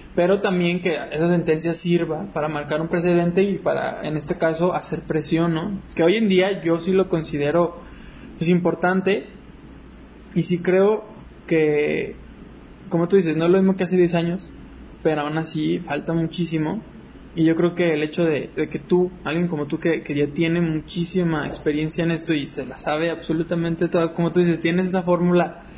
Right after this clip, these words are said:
ya bien calada, este, ¿cómo, cómo nos invitas a decir,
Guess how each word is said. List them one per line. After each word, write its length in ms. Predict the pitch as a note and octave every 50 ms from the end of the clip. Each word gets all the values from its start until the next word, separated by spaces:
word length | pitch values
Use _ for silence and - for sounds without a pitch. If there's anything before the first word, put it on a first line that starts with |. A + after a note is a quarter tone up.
| - - - - - -
ya 180 | E3 E3 E3 E3+
bien 260 | E3+ F3 F3+ F3 F3+
calada, 640 | F3 F#3+ F3+ F#3 F#3 E3+ D#3+ D#3 D#3+ E3 - - - - - - - - - - - - - - - -
este, 720 | - D#3 D#3 D#3+ - - E3 D#3+ D#3+ D#3+ D#3+ D#3+ D#3+ - - - A3 F3+ F3 - - - - - - - - - F3+ -
¿cómo, 480 | - G3 G3 G3+ G#3 G3+ F#3+ F#3 F3 -
cómo 160 | - F#3+ G3+
nos 160 | G#3 F#3+ F#3+
invitas 360 | E3+ E3+ F3 F3 F3 E3 D#3
a 40 | E3
decir, 460 | D#3 D#3+ D3+ D#3 E3+ E3+ D#3+ E3 -